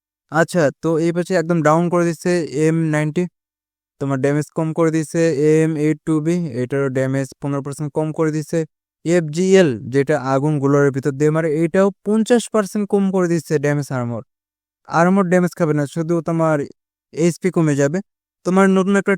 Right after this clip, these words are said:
টি-শার্ট আসতেছে, ইডব্লিউসি ট্যাম্প-, চ্যাম্পিয়ন জার্সি, তোমরা খুব জলদি ত্রিশে জুলাইয়ের মধ্যে এটা দেখতে পারবে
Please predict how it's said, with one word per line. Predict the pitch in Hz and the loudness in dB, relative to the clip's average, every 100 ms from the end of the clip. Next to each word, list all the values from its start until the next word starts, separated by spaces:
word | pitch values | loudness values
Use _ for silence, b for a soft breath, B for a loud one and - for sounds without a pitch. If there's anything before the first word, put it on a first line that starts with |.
| - | -2
টি-শার্ট | 190 202 185 180 | -2 -2 0 -2
আসতেছে, | - 190 - 196 185 135 160 | -2 -6 -2 -2 -2 0 0
ইডব্লিউসি | 160 160 160 151 180 165 | 2 0 0 -4 -6 -6
ট্যাম্প-, | 165 151 143 - | -4 -4 -6 -6
চ্যাম্পিয়ন | 151 147 160 156 135 | -6 -6 -6 -6 -2
জার্সি, | 143 143 - 180 170 | -2 -2 -6 -8 -6
তোমরা | 131 127 127 | -4 -4 -2
খুব | 135 135 | -2 0
জলদি | 143 143 - | 0 -2 -4
ত্রিশে | 147 151 143 | -2 -2 0
জুলাইয়ের | 147 151 147 | 2 4 2
মধ্যে | 143 151 | 0 0
এটা | 151 143 | 0 -2
দেখতে | - 147 | -2 0
পারবে | 147 | 0